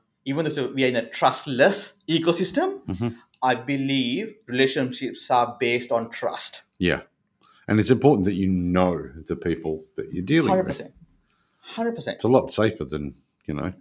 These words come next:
Speaker 2: I mean, transactional will work for a short-term thing.
Speaker 1: A short-term, but long-term, uh, loss. You know, long-term, it can't, it, it's not
Speaker 2: Yeah.
Speaker 1: sustainable. You know, where relationships are short-term loss because you have to invest
Speaker 2: Hmm.
Speaker 1: in people, right?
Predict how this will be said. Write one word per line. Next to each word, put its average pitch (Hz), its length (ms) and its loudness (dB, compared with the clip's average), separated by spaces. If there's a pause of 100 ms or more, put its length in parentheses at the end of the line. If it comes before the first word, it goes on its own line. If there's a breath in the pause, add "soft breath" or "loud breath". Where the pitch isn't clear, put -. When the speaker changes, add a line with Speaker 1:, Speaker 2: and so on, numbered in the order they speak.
(120)
Speaker 2:
I 101 60 -2
mean, 107 140 4
transactional 117 580 4
will 85 100 2
work 92 300 0
for 78 100 -2
a 76 40 -6
short-term 87 680 -2
thing. 139 380 -4
Speaker 1:
A - 80 2
short-term, 175 400 0
but 143 120 2
long-term, 147 760 4
uh, 131 340 4
loss. - 340 -2
You 135 60 -6
know, 131 80 -2
long-term, 135 640 2
it 120 180 -8
can't, 135 260 0
it, 131 140 -4
it's 147 140 -12
not 143 100 -2
Speaker 2:
Yeah. 139 120 -6
Speaker 1:
sustainable. - 560 -2 (380)
You 135 120 -2
know, 131 180 0
where 127 320 4 (120)
relationships 143 720 -6
are 123 280 2 (160 loud breath)
short-term 151 760 0
loss 160 260 2
because 139 440 -4
you 131 120 -8
have 156 140 -6
to 143 200 -8
invest 147 640 0
Speaker 2:
Hmm. 78 220 -2
Speaker 1:
in 135 200 0
people, 135 540 -4 (500)
right? 123 340 -4